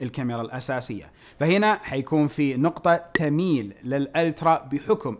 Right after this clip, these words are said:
التعدد والخصائص والإمكانيات الأكثر اللي موجودة فيها. أنتقل على البطارية وأقول إنه الجالكسي يجي ببطارية خمسة آلاف ملي أمبير بدعم الشحن السريع خمسة وأربعين واط اللي يفرق فيه الشاحن جودة وتصنيعًا وأيضًا سماكة كيبل.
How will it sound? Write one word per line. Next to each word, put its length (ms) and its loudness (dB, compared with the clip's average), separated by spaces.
التعدد 640 -6
والخصائص 600 -4
والإمكانيات 600 -4
الأكثر 360 -8
اللي 120 -10
موجودة 400 -4
فيها. 200 -10
أنتقل 340 4
على 100 4
البطارية 600 0
وأقول 360 4
إنه 120 2
الجالكسي 540 0
يجي 180 0
ببطارية 540 0
خمسة 380 -4
آلاف 260 0
ملي 240 -4
أمبير 440 -6
بدعم 400 2
الشحن 360 -2
السريع 400 0
خمسة 460 0
وأربعين 500 2
واط 380 0
اللي 360 -6
يفرق 420 -2
فيه 360 -2
الشاحن 580 -4
جودة 420 -2
وتصنيعًا 760 -4
وأيضًا 500 -4
سماكة 420 -10
كيبل. 320 -8